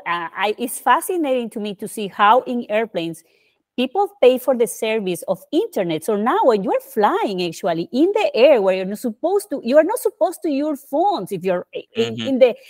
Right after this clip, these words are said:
Speaker 1: in the atmosphere, in the air, you know,
Speaker 2: <laughs>
Speaker 1: people is connected and texting. You know what I do?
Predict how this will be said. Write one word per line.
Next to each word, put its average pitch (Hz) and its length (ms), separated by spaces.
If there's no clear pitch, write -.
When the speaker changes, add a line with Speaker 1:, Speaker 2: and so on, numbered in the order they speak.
Speaker 1:
in 311 200
the 294 180
atmosphere, 262 580
in 220 120
the 240 120
air, 262 220
you 196 120
know, 220 200
Speaker 2:
<laughs> - 300
Speaker 1:
people 349 300
is 370 160
connected 311 500
and 294 240
texting. 339 380
You 233 140
know 370 100
what 440 140
I 262 80
do? 285 240